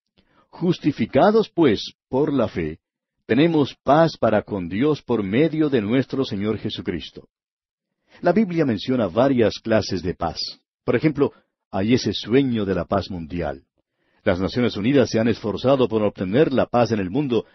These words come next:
así como se esforzó ante la Liga de las Naciones. No lograron la paz en el pasado y no la están logrando en el día de hoy tampoco, amigo oyente. Muchos creen que si uno protesta lo suficiente, pues que por último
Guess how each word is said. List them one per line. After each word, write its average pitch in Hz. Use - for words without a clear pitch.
así 123
como 131
se -
esforzó 110
ante 117
la 104
Liga 117
de 107
las 95
Naciones. 147
No 120
lograron 120
la 90
paz 120
en 107
el 95
pasado 127
y 170
no 156
la 143
están 139
logrando 123
en 123
el 104
día 110
de 104
hoy 165
tampoco, 123
amigo 98
oyente. 80
Muchos 160
creen 131
que 120
si 104
uno 123
protesta 113
lo 101
suficiente, 147
pues 104
que 113
por 123
último 139